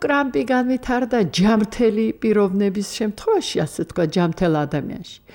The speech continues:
შესაძლებელია ის იყოს მიზეზი ფიზიკური გადახლის. ანუ, პიროვნება, რომელიც დეტრენირებულია, არ, არ არის მიჩეული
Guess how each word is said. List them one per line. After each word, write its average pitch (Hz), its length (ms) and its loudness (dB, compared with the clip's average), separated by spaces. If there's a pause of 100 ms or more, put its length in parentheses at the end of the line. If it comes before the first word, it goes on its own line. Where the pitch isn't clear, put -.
(280)
შესაძლებელია 302 1120 2
ის 247 220 0 (100)
იყოს 240 280 -2 (120)
მიზეზი 170 480 2
ფიზიკური 185 640 0
გადახლის. - 800 -6 (360)
ანუ, 196 260 2 (840)
პიროვნება, 202 680 4 (160)
რომელიც 165 400 0 (280)
დეტრენირებულია, 151 1080 2 (200)
არ, 302 140 2 (180)
არ 277 260 -2 (140)
არის 165 160 0
მიჩეული 156 480 0